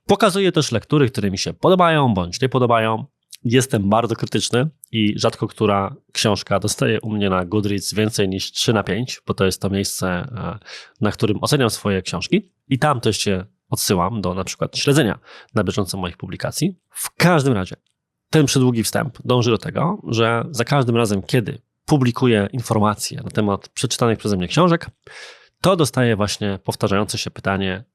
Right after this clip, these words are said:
jakie książki z obszaru X, Y, Z polecam. To samo pytanie pojawia się często na warsztatach, na szkoleniach, na konsultacjach,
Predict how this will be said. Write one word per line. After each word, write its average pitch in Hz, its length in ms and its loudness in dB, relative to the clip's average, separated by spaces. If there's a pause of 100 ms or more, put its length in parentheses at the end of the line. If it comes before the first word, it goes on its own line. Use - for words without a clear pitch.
(100)
jakie 127 400 0
książki - 440 -2
z 104 60 -2
obszaru 117 520 0
X, 196 300 2
Y, 123 320 4
Z 98 320 0 (400)
polecam. 113 420 0 (920)
To 202 120 4
samo 180 260 4
pytanie 117 540 2 (120)
pojawia 98 260 2
się - 160 -6
często - 340 -8
na 90 180 -4
warsztatach, 117 760 -2
na 120 80 -12
szkoleniach, 135 600 0
na - 80 -8
konsultacjach, 139 840 0